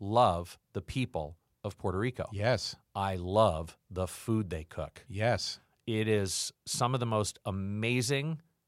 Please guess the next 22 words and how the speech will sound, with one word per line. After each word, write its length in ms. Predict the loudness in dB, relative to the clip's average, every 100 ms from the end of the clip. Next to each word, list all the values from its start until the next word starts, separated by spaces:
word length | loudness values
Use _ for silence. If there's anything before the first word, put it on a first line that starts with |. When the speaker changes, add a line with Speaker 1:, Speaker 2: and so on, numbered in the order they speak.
| _
Speaker 1:
food 540 | -8 2 4 4 0 -4 -2
I've 160 | -2
ever 300 | 0 0 2
eaten 380 | 0 -2 -4 -6 -10 _
by 120 | -2
some 240 | 0 0 0
of 60 |
the 60 | -2
friendliest, 640 | -6 -2 -2 0 -2 -4 -6
warmest, 540 | 0 0 0 -4 -4
most 280 | -2 -2 -4
inviting, 580 | -8 -4 0 0 0 -2
loving 380 | 0 0 -2
people 340 | -6 -8 -6 -6
on 140 | -6
planet 280 | -4 -4 -2
Earth. 260 | -2 -4 -8 -20 -12 0
Oh, 160 | 2 2
and 100 | 2
by 140 | 2
the 100 | 2
way, 240 | 0 -2